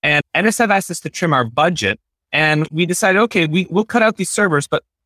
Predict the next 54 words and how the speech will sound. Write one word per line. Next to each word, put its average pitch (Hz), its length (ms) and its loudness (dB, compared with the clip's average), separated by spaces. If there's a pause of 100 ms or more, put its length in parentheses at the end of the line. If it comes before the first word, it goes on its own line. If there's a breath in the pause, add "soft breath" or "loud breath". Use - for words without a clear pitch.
(160)
why 156 140 2
don't 214 180 0
you 208 60 2
give 185 220 0
us 185 100 -2
some 135 160 -4
credits 160 360 0
on 143 80 0
the 120 80 0
cloud?" 151 520 0
'Cause 139 140 -6
at 135 140 0
the 147 100 -2
time, 170 300 0
N 151 140 2
S 151 120 -2
F 143 120 -2
was 131 120 -4
running 139 220 2
this 113 120 -2
pilot 165 380 0
program 117 360 0
called 110 260 -4
Big 120 200 -2
Data, 123 380 0 (340)
where 135 180 2
they 131 100 0
were 120 120 0
granting, 123 640 -2
there 120 200 2
was, 120 120 -2
like, 120 120 -2
a 113 40 -12
partnership 147 540 -2
with 113 140 -4
Google 135 400 0
and 117 260 2
Amazon 123 360 0
and 120 80 0
stuff. 113 140 -6
And 123 120 -2
so 147 160 0 (200)
we - 60 -20
got, 214 160 4
like, 175 120 2
a 156 60 2
hundred 175 260 0
thousand 156 280 2
dollars 143 260 2
worth 135 200 -2
of 117 120 -4
Google 123 280 -4
Cloud 123 380 -2
credits. 98 520 -4